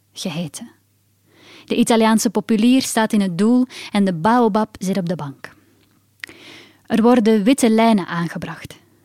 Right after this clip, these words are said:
maar er is geen bal, want dat leidt de aandacht af van het kijken naar bladverlies, het tekkelen van takken en de trage vergroeiing van wortels. Een bos is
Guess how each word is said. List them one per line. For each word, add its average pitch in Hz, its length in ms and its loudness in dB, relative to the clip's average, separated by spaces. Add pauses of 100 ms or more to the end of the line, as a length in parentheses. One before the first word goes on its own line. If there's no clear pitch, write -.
(120)
maar 214 180 0
er 208 80 0
is - 180 0
geen 240 300 6
bal, 175 240 -4 (580)
want 214 220 2
dat 240 200 0
leidt 220 220 2
de - 140 -4
aandacht 220 520 0
af - 280 -16 (420)
van 226 180 0
het 202 140 -2
kijken 233 400 2
naar 208 260 0 (260)
bladverlies, 180 840 -4 (500)
het - 240 -6
tekkelen 214 440 -2
van 190 280 -2
takken - 360 -8 (420)
en 196 120 -4
de 185 140 -6
trage 214 460 -2
vergroeiing 180 600 -4
van 180 200 -4
wortels. - 560 -8 (1120)
Een 220 180 4
bos 233 340 2
is - 360 -2